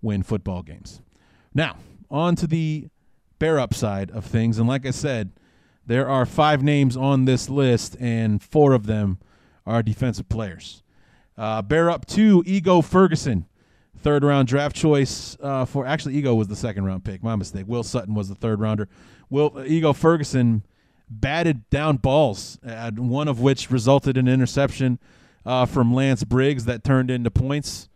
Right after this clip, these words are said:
Actually, that was the one that, uh, that was the one where Robbie Gould shanked the field goal. But, um, you know, it took the ball away from Carolina,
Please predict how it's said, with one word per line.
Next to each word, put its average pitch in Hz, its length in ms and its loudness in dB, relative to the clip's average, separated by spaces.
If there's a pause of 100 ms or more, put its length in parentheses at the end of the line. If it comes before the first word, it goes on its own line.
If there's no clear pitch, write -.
(220)
Actually, 131 260 -6
that 135 160 0
was 120 120 0
the 120 60 0
one 117 280 0
that, 113 260 -6
uh, 107 280 -4 (480)
that 117 100 -10
was 120 100 -4
the 110 60 -2
one 117 160 0
where 107 100 0
Robbie 107 260 -2
Gould 104 240 -2
shanked 107 280 -4
the 87 60 -10
field 95 260 -2
goal. 80 160 -12 (480)
But, 113 260 -2
um, 107 460 0 (760)
you 135 120 2
know, 104 240 0
it 113 100 -6 (260)
took 156 200 0
the 160 60 0
ball 147 280 4
away 143 220 2
from 143 180 -2
Carolina, 165 600 0